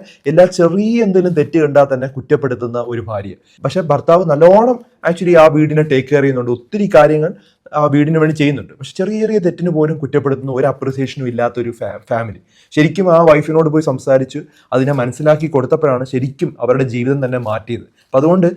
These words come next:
ഇത്തരത്തിലുള്ള ഒത്തിരി കുടുംബങ്ങൾ നമ്മുടെ ഇടയിലൊക്കെ ഉണ്ട്. അതുപോലെ എപ്പോഴും ഹസ്ബൻഡിനെ കുറ്റപ്പെടുത്തിക്കൊണ്ടിരിക്കുന്ന ഒരു വൈഫാണ് ഉണ്ടെങ്കിൽ ഉറപ്പായിട്ടും കുറച്ച് നാൾ കഴിയുമ്പോൾ അവർ ഡിസ്കണക്ട് ചെയ്യാൻ സാധ്യതയുണ്ട്. അപ്പം "ഇത് ചെയ്തില്ല, അത് ചെയ്തില്ല,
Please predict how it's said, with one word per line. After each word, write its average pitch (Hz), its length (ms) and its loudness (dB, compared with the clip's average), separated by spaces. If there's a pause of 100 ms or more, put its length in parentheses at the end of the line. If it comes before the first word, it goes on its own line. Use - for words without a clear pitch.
(120)
ഇത്തരത്തിലുള്ള 170 400 0
ഒത്തിരി 226 440 -2
കുടുംബങ്ങൾ 160 540 0
നമ്മുടെ 139 260 0
ഇടയിലൊക്കെ 131 340 0
ഉണ്ട്. 104 200 -6 (420)
അതുപോലെ 147 280 6
എപ്പോഴും 165 480 4
ഹസ്ബൻഡിനെ 160 420 -2
കുറ്റപ്പെടുത്തിക്കൊണ്ടിരിക്കുന്ന 139 1040 -4
ഒരു 131 300 -4
വൈഫാണ് 120 540 -4 (340)
ഉണ്ടെങ്കിൽ 123 400 -4
ഉറപ്പായിട്ടും 156 560 -2
കുറച്ച് 131 240 -2
നാൾ 131 140 0
കഴിയുമ്പോൾ 117 260 -4
അവർ 117 80 -4
ഡിസ്കണക്ട് 117 500 -8
ചെയ്യാൻ 120 180 -6
സാധ്യതയുണ്ട്. 104 500 -8 (380)
അപ്പം 139 260 -4 (140)
"ഇത് 131 120 -2
ചെയ്തില്ല, 113 720 -2
അത് 131 100 -2
ചെയ്തില്ല, 113 580 -4